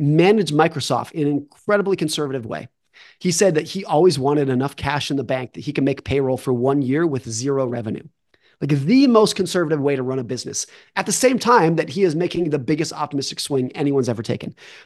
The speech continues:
And I think getting those two things to coexist, optimism and pessimism at the same time, is a, that's why Microsoft has been so successful for fifty years, at least one of the, one, one of the reasons. But the fact that they're conflicting skill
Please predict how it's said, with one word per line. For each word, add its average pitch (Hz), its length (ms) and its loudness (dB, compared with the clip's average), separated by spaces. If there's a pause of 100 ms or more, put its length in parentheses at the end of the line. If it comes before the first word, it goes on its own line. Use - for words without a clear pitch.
(140)
And 175 80 -2
I 170 60 0
think 190 220 -2
getting 185 240 6
those 170 200 6
two 196 220 2
things 165 300 2
to - 100 -8
coexist, 127 720 -2 (480)
optimism 156 540 0
and 151 180 0
pessimism 135 460 -2
at 113 40 -10
the 127 60 -8
same 127 220 -2
time, 135 340 -2 (420)
is 175 300 4
a, 202 220 4
that's 170 240 -2
why 175 180 4
Microsoft 151 460 0
has 127 100 -4
been 131 240 -2
so 131 220 -2
successful 120 480 -6
for 110 120 -16
fifty 120 280 -4
years, - 280 -4
at 139 60 -4
least 127 160 -2
one 120 140 -2
of - 40 -4
the, - 120 -8
one, 127 260 -4
one 139 140 2
of 117 60 -2
the 98 60 -6
reasons. - 400 -12 (460)
But - 380 2 (520)
the 151 100 2
fact 190 240 2
that 170 100 -4
they're 160 100 4
conflicting 143 480 -2
skill - 480 2